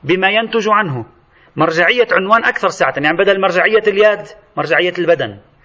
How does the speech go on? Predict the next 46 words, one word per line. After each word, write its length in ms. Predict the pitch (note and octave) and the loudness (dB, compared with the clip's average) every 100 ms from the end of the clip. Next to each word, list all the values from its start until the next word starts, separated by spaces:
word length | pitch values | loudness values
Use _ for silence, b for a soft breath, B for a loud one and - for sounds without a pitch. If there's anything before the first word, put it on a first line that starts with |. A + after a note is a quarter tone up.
| b | b
وبدل 360 | D3+ F3+ F#3 F#3+ | 0 2 2 2
مرجعية 380 | F#3+ F3 G3+ G#3 | 2 2 2 2
العبد 240 | E3+ F#3+ F#3 | 0 2 0
الذكر 520 | F3+ G#3+ G#3+ G3 G3 | 2 2 4 2 0
مرجعية 400 | D3 C#3 D#3+ E3+ E3 | -6 -2 0 0 0
الرقيق. 420 | E3 F3 F3 C3+ - _ _ _ _ _ b b b b b b b b | -2 -2 -4 -8 -18 _ _ _ _ _ b b b b b b b b
يمكن 720 | - G3 C#4+ C4 A3 G3+ D#3+ A#2 | -6 -2 -2 -2 -4 -2 -2 -4
هذا 220 | C3 E3+ | -2 0
العنوان 300 | F3 D3+ F#3 | 2 2 0
الأكثر 300 | F3+ F3 - | 0 -2 0
سعة 300 | E3+ - D3+ F3 | -2 0 0 2
يمكن 480 | G#3 F#3+ C#4+ C#4 B3 | 0 0 -4 -4 -2
أن 160 | A3+ | -2
يكون 240 | A3+ A3+ A#3+ | -2 -2 -2
هو 220 | G3 D4+ | 0 2
العلة 360 | C#4 C4 C4 A#3+ | 2 2 0 -2
من 100 | A3+ | 0
زاويته، 520 | G3 G3+ G3+ F#3+ E3+ | 0 0 2 0 0
يعني 240 | D#3+ F3+ | 0 0
من 120 | G3 | -2
زاو-، 380 | G3+ G3 G#3 G#3 | 0 2 2 2
من 140 | G3+ G3+ | -2 0
هذه 280 | G#3 G#3+ | 2 2
الزاوية 440 | G#3+ E3+ A3 A#3+ C#4 | -2 2 2 4 2
هو 160 | B3 | 4
العلة 280 | A#3+ F3+ - | 2 2 0
صار، 280 | D3 C3+ B2 B B | 0 0 -4 B B
بدل 260 | F3+ F#3 F#3 | 2 4 2
أن 140 | F#3+ | 0
يكون 300 | F3+ F3 F#3+ | -2 -2 0
العلة 440 | F3+ E3 F#3 G3 F#3+ | 0 2 2 2 2
أي 120 | D#3+ | 0
المدار، 580 | D#3+ E3 F3 E3 B2+ - B B - | -2 2 4 2 -2 -14 B B -2
العلة 360 | C#3+ F3+ F3 | 0 2 2
هو 120 | E3+ | 2
عبارة 320 | D#3+ E3 E3+ E3 | 2 4 4 2
عن 180 | E3 | 0
اليد، 300 | F3 G#3 G#3+ | 0 0 0
العلة 280 | F#3+ F3 F#3+ | -2 0 0
صارت 320 | E3+ F#3 F3 | 0 0 -2
عبارة 260 | D#3 D#3+ F3 | -2 2 2
عن 140 | D#3 | 0
عنوان 300 | C#3+ E3 F3 | -4 -2 -2
آخر، 280 | F3+ E3+ - | 0 -4 -4
صفة 380 | B2+ D#3+ E3+ F3+ | -8 -8 -6 -6
أخرى، 300 | - C3 G#2 | -4 -6 -8